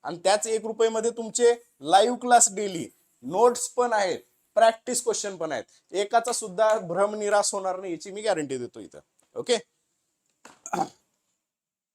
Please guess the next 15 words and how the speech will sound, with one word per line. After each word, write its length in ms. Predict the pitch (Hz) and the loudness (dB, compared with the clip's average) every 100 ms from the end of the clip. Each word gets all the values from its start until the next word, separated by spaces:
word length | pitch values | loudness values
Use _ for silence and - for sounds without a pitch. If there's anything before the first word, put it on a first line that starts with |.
| _ _ _ _ _ _ _ _ - _ _ _ _ _ _ _ _ _ _ _ _ _ _ _ - | _ _ _ _ _ _ _ _ -20 _ _ _ _ _ _ _ _ _ _ _ _ _ _ _ -4
Thank 260 | 170 202 220 | -2 -2 -6
you 140 | 208 | -6
विजय 220 | 185 180 | -2 -2
माला. 220 | 175 175 185 _ _ - | 0 0 -2 _ _ -12
छान. 260 | - 156 180 _ _ _ _ _ _ _ _ 120 | -8 -8 -10 _ _ _ _ _ _ _ _ -2
रेल्वे 520 | 165 196 196 202 208 208 _ | -2 0 0 2 0 -2 _
एज 360 | 175 185 185 185 _ 147 | -4 -2 -4 -8 _ -4
ग्रॅज्युएट 440 | 156 151 160 170 | -2 -2 -4 -6
लेवल, 260 | 170 160 127 107 | -2 -2 -2 -6
थोडं 180 | 165 170 | -6 -6
कन्फ्यूज, 440 | 175 156 151 165 | -6 -8 -8 -8
ओपन 260 | 156 147 175 | -8 -8 -6
साठी 220 | 175 156 170 | -6 -8 -10
छत्तीस 300 | 170 - 147 | -10 -12 -10
असेल. 240 | 131 135 | -10 -10